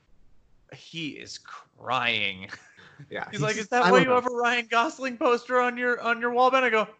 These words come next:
Speaker 1: "You know, I've never thought of that, but, you know." He's like, "I was gonna sponsor you guys, make you the first gin podcast." I was like, "Is it gin? I didn't know."
Speaker 2: <laughs> I've never gotten that mad on this podcast before.
Speaker 1: I know, it's great. I've never seen, like, it wasn't Super Saiyan, but, like, you know, like,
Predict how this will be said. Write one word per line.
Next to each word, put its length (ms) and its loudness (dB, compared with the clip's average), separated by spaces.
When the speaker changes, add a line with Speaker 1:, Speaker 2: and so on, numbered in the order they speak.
Speaker 1:
"You 80 -6
know, 80 2
I've 120 0
never 220 0
thought 260 2
of 120 -2
that, 260 -2
but, 160 -6
you 100 -8
know." 360 -2
He's 80 -10
like, 120 -2
"I 100 6
was 140 4
gonna 180 -2
sponsor 420 2
you 120 -4
guys, 360 0
make 180 -4
you 60 -4
the 80 -6
first 320 0
gin 300 0
podcast." 840 2
I 80 4
was 100 2
like, 120 0
"Is 180 0
it 120 -4
gin? 240 2
I 180 2
didn't 260 -2
know." 460 2
Speaker 2:
<laughs> 460 -2
I've 400 4
never 160 2
gotten 360 -4
that 180 -8
mad 220 0
on 140 0
this 140 -6
podcast 520 -10
before. 380 -2
Speaker 1:
I 120 -2
know, 180 -2
it's 140 -6
great. 300 0
I've 120 -4
never 260 -4
seen, 320 -4
like, 320 0
it 220 -10
wasn't 340 0
Super 400 -2
Saiyan, 420 2
but, 160 0
like, 320 0
you 80 -8
know, 220 0
like, 500 -4